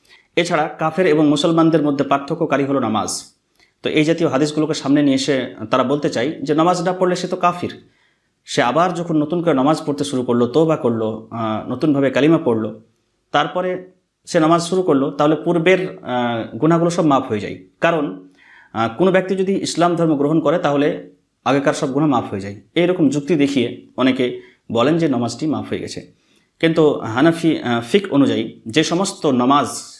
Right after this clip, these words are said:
কাজা হয়ে গেছে, সেগুলো আদায় করতে হবে। নামাজ যদি মানুষ ছেড়ে দেয়,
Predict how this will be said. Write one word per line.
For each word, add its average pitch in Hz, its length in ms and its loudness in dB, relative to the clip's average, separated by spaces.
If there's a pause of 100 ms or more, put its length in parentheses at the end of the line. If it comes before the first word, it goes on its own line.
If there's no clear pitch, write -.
কাজা 147 220 0
হয়ে 160 160 2
গেছে, 139 160 2
সেগুলো 143 280 0
আদায় 131 240 0
করতে 123 280 -4
হবে। 104 220 -6 (540)
নামাজ 147 320 2
যদি 165 140 0
মানুষ 147 340 2
ছেড়ে 156 160 2
দেয়, 120 200 -2